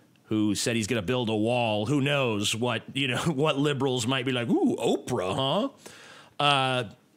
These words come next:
so I guess I can't totally discount the idea of an Oprah,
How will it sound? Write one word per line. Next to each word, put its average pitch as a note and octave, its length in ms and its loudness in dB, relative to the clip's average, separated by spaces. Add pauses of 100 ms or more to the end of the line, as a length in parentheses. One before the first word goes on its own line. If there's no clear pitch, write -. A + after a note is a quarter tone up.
(140)
so - 180 -2
I C#3+ 120 4
guess G3+ 260 4
I G#3 60 0
can't F3 340 -2
totally D#3 360 0
discount B2+ 580 -2
the B2 120 -2
idea A2+ 360 -2
of G#2 220 -2
an F#2+ 220 -4
Oprah, G2+ 540 -2